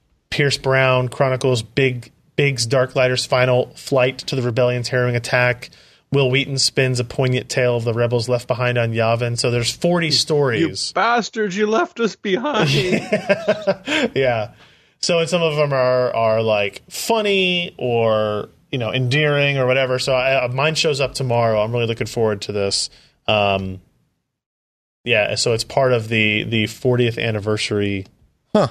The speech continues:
Speaker 1: of this, From a Certain Point of View,
Speaker 2: Still
Speaker 1: which is
Speaker 2: remember the
Speaker 1: also a
Speaker 2: Shakespearean
Speaker 1: fantastic
Speaker 2: ones yet, have
Speaker 1: title
Speaker 2: ya?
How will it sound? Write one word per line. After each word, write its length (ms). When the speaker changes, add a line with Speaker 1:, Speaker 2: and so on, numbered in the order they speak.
Speaker 1:
of 220
this, 220
From 260
a 40
Certain 400
Point 260
of 80
View, 80
Speaker 2:
Still 80
Speaker 1:
which 100
is 80
Speaker 2:
remember 180
the 80
Speaker 1:
also 60
a 20
Speaker 2:
Shakespearean 300
Speaker 1:
fantastic 300
Speaker 2:
ones 180
yet, 80
have 100
Speaker 1:
title 180
Speaker 2:
ya? 60